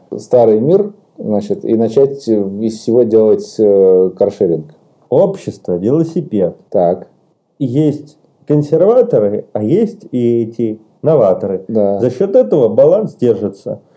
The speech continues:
Speaker 2: А вы говорите: «А ты руль-то брось, так и кататься».
Speaker 1: Ну вот, возможно, если общество достаточно осознанно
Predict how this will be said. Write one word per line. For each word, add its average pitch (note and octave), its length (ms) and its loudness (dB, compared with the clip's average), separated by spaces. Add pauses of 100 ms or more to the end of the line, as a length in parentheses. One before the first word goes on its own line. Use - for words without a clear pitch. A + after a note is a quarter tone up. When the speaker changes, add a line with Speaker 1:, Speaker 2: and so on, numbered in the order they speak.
(260)
Speaker 2:
А B2 140 4
вы G#3 140 2
говорите: F3+ 640 0
«А - 100 -4
ты C#4+ 220 0
руль-то G#3 500 2
брось, B3+ 460 0 (160)
так - 300 0 (120)
и D3 320 -6
кататься». A2 640 -4
Speaker 1:
Ну G#2 80 0
вот, G2+ 100 2
возможно, B2 600 0
если A2 260 -2
общество C#3 320 0
достаточно A#2 800 -2 (480)
осознанно D3 840 -2